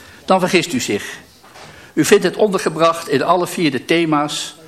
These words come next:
als een vanzelfsprekend aandachtspunt. Ondanks het feit dat uit berichten, en ik heb het nu even over de kerntakendiscussie,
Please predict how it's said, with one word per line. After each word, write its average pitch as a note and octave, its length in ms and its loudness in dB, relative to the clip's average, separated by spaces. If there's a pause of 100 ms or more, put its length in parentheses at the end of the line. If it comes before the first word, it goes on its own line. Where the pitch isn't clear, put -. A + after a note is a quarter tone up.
(160)
als C#3+ 200 2
een C3 100 -2
vanzelfsprekend C3 960 0
aandachtspunt. G2+ 720 -4 (1700)
Ondanks A3 400 2
het - 140 -6
feit - 460 0 (540)
dat F3 220 0
uit F3 280 -2
berichten, D#3 500 -2
en E3+ 80 -2
ik D3+ 80 -4
heb D#3 100 -2
het C#3+ 100 -6
nu D3+ 120 2
even C3+ 200 -2
over B2 120 -2
de A2+ 80 -8
kerntakendiscussie, A2+ 1200 -4